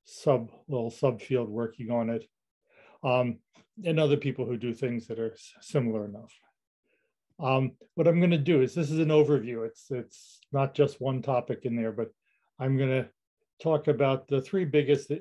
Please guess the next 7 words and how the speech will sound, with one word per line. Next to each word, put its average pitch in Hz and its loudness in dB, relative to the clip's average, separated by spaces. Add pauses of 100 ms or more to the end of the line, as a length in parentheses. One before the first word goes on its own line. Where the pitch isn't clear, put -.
issues: 123 -4 (1040)
stability, 139 4
causality, 117 0
and 110 -6
unitarity, 120 -2 (960)
and 131 0
then 120 -2